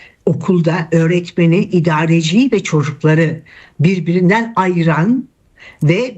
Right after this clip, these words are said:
bilime aykırı, pedagojiye aykırı, yani eğitim bilimine aykırı bu uygulamaları yapamazsın. Ee, biz, e, doğrusu, e,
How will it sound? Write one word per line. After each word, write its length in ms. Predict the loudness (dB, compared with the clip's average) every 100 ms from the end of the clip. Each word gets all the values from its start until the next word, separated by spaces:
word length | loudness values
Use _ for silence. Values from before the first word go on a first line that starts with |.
| -2
bilime 320 | 2 2 2
aykırı, 760 | 0 0 -2 -2 0 0 -2 -6 _ _ -20 -12 -2
pedagojiye 800 | 0 0 0 0 2 2 2
aykırı, 420 | -2 -4 -4 -4 -4
yani 220 | -2 2
eğitim 400 | 2 2 0 0
bilimine 360 | 0 0 0 0
aykırı 440 | 0 0 0 2
bu 60 | 2
uygulamaları 680 | 2 0 0 2 2 2
yapamazsın. 760 | 2 0 -2 -4 -4 -8 -10 -12 -16 _ _ _ _ _ -20 _ _ _ -20 -20 -20 -20 -20 -18 -2
Ee, 500 | 0 2 2 2 2 2
biz, 320 | 0 0 -6 -8 -2
e, 40 | 0 2 2 2
doğrusu, 640 | 0 0 -2 -4 -2 -2 -4
e, 60 | -8